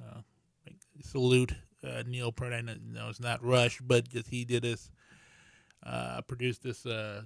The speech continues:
tribute album back in the nineties, uh, Burning for Buddy, and that's, uh, Cottontail right there. Well,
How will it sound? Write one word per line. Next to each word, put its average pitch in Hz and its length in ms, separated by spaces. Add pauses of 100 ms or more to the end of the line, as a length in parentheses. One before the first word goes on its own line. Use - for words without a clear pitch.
tribute 131 440
album 127 440
back 123 200
in 123 80
the 123 60
nineties, 123 640 (640)
uh, 113 120
Burning 120 400
for - 100
Buddy, 120 400
and 117 160
that's, 113 360 (200)
uh, - 220
Cottontail 110 560
right 110 240
there. 104 260 (1800)
Well, 190 600